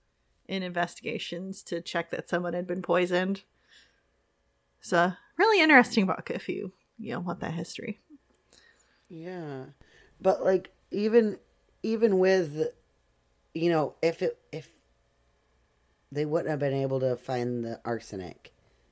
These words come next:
Speaker 2: like, if he had never used that and John had passed away from one of the other things, like, nobody would have ever known unless he
Speaker 1: Yeah.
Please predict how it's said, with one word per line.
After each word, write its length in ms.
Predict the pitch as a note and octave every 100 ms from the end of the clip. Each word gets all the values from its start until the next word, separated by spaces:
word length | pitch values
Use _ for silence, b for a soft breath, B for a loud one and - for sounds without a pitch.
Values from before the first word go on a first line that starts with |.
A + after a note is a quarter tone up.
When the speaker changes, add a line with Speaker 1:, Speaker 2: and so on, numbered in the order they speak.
| _ _ _ _ _ _ _ _
Speaker 2:
like, 500 | C#3 C#3 B2 A#2+ - _ _ _ _ _ _ _ _ _ _ _
if 60 | -
he 80 | F3
had 80 | D#3+
never 200 | D#3 C#3+
used 340 | C#3 C#3+ -
that 320 | B2+ A#2+ A#2
and 180 | - B2
John 240 | A#2+ B2+ C3
had 140 | B2+
passed 360 | C3+ B2+ B2+ -
away 240 | B2 A#2+
from 400 | - B2+ A#2+ A#2+ b b b b
one 220 | C#3 D3
of 100 | C#3+
the 120 | B2+ B2
other 200 | A#2+ B2
things, 680 | B2 A2 G2+ G#2+ A2+ - - - _ _ _ _ _ _ _ _ _ _ _ -
like, 120 | E3+
nobody 380 | F3 E3+ F3+ F3+
would 100 | D#3+
have 100 | C#3+
ever 180 | C3+ B2
known 340 | C3 D3+ - - _ _ _ _ _ -
unless 380 | D3 C3+ C3 -
he 80 |
Speaker 1:
Yeah. 160 | D3 C3